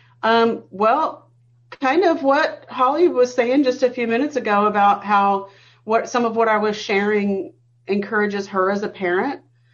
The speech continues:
I've always told people, like, don't take out the God factor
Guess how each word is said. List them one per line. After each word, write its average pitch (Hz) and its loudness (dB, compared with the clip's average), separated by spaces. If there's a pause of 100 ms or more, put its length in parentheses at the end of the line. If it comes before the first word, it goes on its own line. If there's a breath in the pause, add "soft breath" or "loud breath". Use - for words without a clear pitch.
(200)
I've 196 -2
always 247 0
told 214 -4
people, 202 -4
like, 170 -2
don't 208 0
take 240 -4
out 202 0
the 185 -6
God 170 0
factor 247 -2